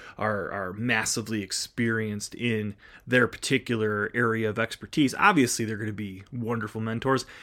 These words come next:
and, uh, and obviously they're gonna be the people that typically are mentors.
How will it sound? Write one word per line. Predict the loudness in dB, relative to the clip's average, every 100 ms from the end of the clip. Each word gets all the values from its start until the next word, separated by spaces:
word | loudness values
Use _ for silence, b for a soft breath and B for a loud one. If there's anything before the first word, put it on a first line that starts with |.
| B
and, | 2
uh, | 2 0
and | 2 2
obviously | 8 8 8 6 6
they're | 8
gonna | 6 6
be | 4
the | 2
people | -2 0 0
that | 0 -2
typically | -2 -2 -2 -6 -8
are | -6 -6 -8
mentors. | -10 -14 -14 -14 -14